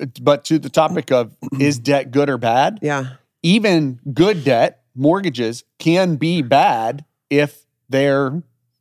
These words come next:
Speaker 1: collateralized and you're borrowing too much against it.
Speaker 2: Totally.
Speaker 1: So there, there's a system of being able to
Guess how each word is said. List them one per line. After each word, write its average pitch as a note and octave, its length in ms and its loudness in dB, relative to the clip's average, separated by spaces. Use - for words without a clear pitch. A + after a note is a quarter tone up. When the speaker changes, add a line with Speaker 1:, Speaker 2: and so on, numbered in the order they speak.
Speaker 1:
collateralized C#3+ 840 2
and C3 160 -2
you're C3 100 -2
borrowing C3+ 400 0
too D3 140 -4
much C3+ 260 -4
against C#3+ 480 -6
it. E2 140 -10
Speaker 2:
Totally. G#3 520 -2
Speaker 1:
So C#3 500 2
there, D3+ 440 0
there's C#3 320 0
a B2+ 120 0
system C3+ 520 -2
of A2+ 160 -2
being A#2+ 280 -2
able A2+ 280 -2
to A2 400 -6